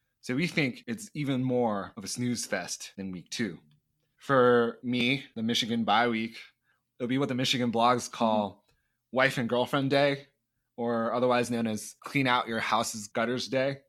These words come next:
Speaker 1: And we'll be in Bloomington at the game, and then maybe recording some on location after the game and deciding which game to watch.
Speaker 2: Maybe we'll be rooting for upsets.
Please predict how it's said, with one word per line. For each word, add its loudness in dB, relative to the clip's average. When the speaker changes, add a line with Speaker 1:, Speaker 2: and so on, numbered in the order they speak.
Speaker 1:
And 0
we'll 0
be 2
in 0
Bloomington -4
at -4
the -12
game, -2
and -2
then 0
maybe 4
recording 2
some 4
on 2
location -4
after -4
the -10
game -6
and -2
deciding 0
which -4
game -2
to -10
watch. -2
Speaker 2:
Maybe 2
we'll -2
be -2
rooting -2
for 2
upsets. 0